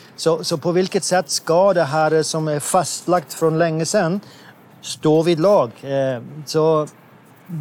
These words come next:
men just det där med judisk och demokratisk, där, i det så finns en inbyggd spänning som fin-, går tillbaka till, om man, man skulle kunna dra tillbaka till Bibeln, där du har två uttryck. Eh, ett bibelvers som pratar om ett folk. Israel är ett folk som bor för sig själv.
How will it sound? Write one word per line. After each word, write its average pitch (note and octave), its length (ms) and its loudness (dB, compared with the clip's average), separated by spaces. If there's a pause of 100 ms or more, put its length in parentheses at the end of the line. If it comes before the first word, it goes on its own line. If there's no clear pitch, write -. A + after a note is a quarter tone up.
men F3+ 220 0
just G#3+ 220 2
det G#3 80 2
där F3+ 180 4
med E3+ 380 -2 (420)
judisk F#3 300 2
och G3 60 0
demokratisk, F3 540 0
där, F#3 180 2
i G3+ 180 0
det F#3+ 160 4
så F3+ 120 -2
finns F3+ 200 -2
en F#3 100 -2
inbyggd F3 380 2
spänning F#3 540 0
som F3+ 220 0
fin-, F#3 300 -2
går F3 120 0
tillbaka D#3+ 480 2
till, E3 340 -2
om D#3+ 100 -6
man, D#3+ 200 -6
man D3+ 140 -6
skulle F3 260 0
kunna G3 180 0
dra F3 120 4
tillbaka D3 280 -2
till D#3+ 100 -4
Bibeln, C#3+ 460 -2 (520)
där D#3 220 2
du D#3 60 4
har E3 380 2 (200)
två F#3+ 340 2
uttryck. D#3+ 600 0
Eh, C#3+ 500 0
ett F#3 140 -6
bibelvers E3+ 420 4
som E3+ 120 -6
pratar D#3+ 300 2
om D#3+ 100 0
ett E3 120 -2
folk. F3 520 -2
Israel E3 400 0
är D3+ 100 2
ett D3+ 160 -2
folk E3+ 280 -2
som D#3+ 180 -4
bor D3 160 0
för D#3 120 -6
sig C#3 140 -4
själv. D3 300 0